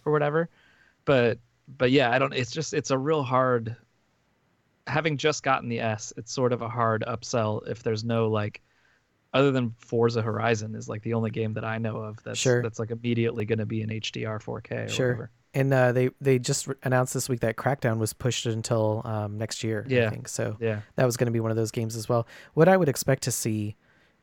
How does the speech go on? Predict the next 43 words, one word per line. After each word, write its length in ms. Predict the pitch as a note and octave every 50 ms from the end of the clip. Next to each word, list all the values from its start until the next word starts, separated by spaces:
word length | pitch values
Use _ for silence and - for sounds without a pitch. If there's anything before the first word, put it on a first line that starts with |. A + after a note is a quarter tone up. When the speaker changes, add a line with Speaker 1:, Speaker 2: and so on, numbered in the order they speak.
| _ -
Speaker 2:
at 240 | B2 A#2 A2+ -
the 360 | - A#2 A2 A2+ A2+ A2+ A2+ -
Gamescom, 760 | - B2+ A#2+ A#2+ A#2+ - - - A#2 G#2+ G#2 G2+ G#2 G#2+ G#2+ - _ _ _ _ -
uh, 240 | A2+ A2 G#2 G2+ G#2
briefing 580 | A2 B2+ B2+ C#3 - - A#2 G#2+ G#2 G#2+ A2+ -
is 440 | B2+ A#2+ A2+ A2+ A2 G#2+ - - - - _ - - - _ _ _ _
maybe 220 | C#3 C3+ B2 B2+
some 220 | B2 - - B2+ A#2+
kind 160 | - D3 B2+
of 120 | A2+ A2 -
pitch 240 | - - B2 - -
to 100 | - B2
people 240 | - C3+ B2 B2 A#2+
that 180 | A#2 A#2 G#2+ -
have 460 | - A2 G#2 G#2 G#2+ A2 - - - -
ten 160 | - C3+ A#2+
eighty 180 | A#2 A2+ A2+ A2+
P 220 | - - C3 A#2
T 240 | - - C#3 B2+ A#2+
Vs, 440 | A#2+ A#2+ A#2 A#2 A#2+ A2+ - - - - _ - - - - _ _ _ _ _ _ -
uh, 200 | A2+ G#2+ G2+ G2+
maybe 280 | G2+ A2 B2+ B2 B2 B2
by 180 | A#2+ A2+ G#2+
saying 460 | A2+ - - - A#2+ A2 A2 A2 A2 G#2+
something 520 | - A#2+ G#2+ - A2+ G#2+ G#2+ A2 G#2+ G#2+ - _ - - - - _ _
along 200 | C#3 B2+ C3 C3
the 80 | B2+ B2
lines 260 | A#2+ A#2+ A#2+ A#2+ A#2+ B2+
of, 100 | A#2 A#2+
you 60 | B2
know, 220 | A#2+ A2+ A2 A#2 - _ _ _ _ _ _ _ _ _ -
even 180 | D3 C#3 C#3
if 80 | C#3 B2
you 80 | C3
don't 240 | B2 C3+ B2+ B2 A#2+
have 260 | A#2+ C3+ A#2+ A#2 A2+
a 40 | A#2
four 240 | - - C#3 B2 A2+
K 180 | - - A#2+ A2
T 240 | - - B2+ A#2+ A2+
V, 120 | A#2 A#2+ A2+ A#2
your 180 | A#2 A2+ A2+
Xbox 640 | A2+ A2+ - - - - A2+ G#2+ - - - -